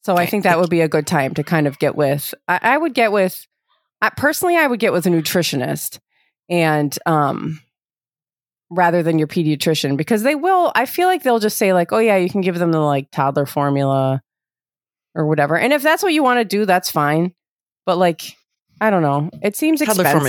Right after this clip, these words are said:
Speaker 2: is the
Speaker 1: expensive.
Speaker 2: biggest, it's the biggest
Speaker 1: It's such a
Speaker 2: farce.
Speaker 1: scam. I know. I
Speaker 2: Yeah.
Speaker 1: know. It, you don't, you don't need it.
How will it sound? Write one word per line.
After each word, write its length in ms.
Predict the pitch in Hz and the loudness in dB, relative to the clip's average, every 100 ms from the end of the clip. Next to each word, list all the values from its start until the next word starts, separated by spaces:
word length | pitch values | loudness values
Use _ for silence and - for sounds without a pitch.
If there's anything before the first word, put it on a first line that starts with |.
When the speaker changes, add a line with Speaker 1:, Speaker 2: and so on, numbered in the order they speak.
| 240 | 2
Speaker 2:
is 100 | 277 | 2
the 60 | |
Speaker 1:
expensive. 60 | 285 | 2
Speaker 2:
biggest, 380 | 131 135 - - - 170 - | 0 0 -2 -6 -6 -4 -2
it's 140 | 170 | -2
the 80 | 220 | 0
biggest 280 | 202 220 226 | 0 2 0
Speaker 1:
It's 80 | 269 | 2
such 140 | 359 | 2
a 20 | |
Speaker 2:
farce. 240 | 415 415 - | 4 2 0
Speaker 1:
scam. 560 | - 277 330 151 151 - | 0 0 2 0 -4 -4
I 140 | 220 | 0
know. 160 | 247 262 | 2 2
I 260 | 156 131 | 2 2
Speaker 2:
Yeah. 60 | 202 | 2
Speaker 1:
know. 220 | 240 190 | 2 2
It, 200 | 196 196 | 0 0
you 100 | 208 | 0
don't, 180 | 233 226 | 0 0
you 100 | 220 | 0
don't 240 | 254 247 | 0 0
need 260 | 208 240 285 | 0 2 2
it. 260 | 160 104 | 0 -4